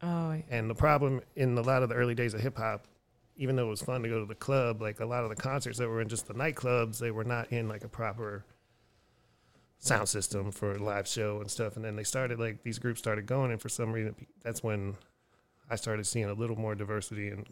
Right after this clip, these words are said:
Speaker 2: crowds of hip hop shows.
Speaker 1: Mm.
Speaker 2: But coming to Austin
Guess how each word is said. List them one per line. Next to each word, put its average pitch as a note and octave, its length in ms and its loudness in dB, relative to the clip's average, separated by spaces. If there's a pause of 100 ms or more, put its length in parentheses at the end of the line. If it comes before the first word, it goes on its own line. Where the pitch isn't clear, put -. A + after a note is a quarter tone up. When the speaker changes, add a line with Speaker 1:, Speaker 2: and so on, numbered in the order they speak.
(120)
Speaker 2:
crowds G#2+ 440 -2
of G2+ 160 -8 (1040)
hip F3 180 -4
hop A2 200 0
shows. - 420 -6 (200)
Speaker 1:
Mm. E3+ 460 -10
Speaker 2:
But - 360 -2 (1200)
coming E3 240 8
to A2 120 4
Austin A2 640 4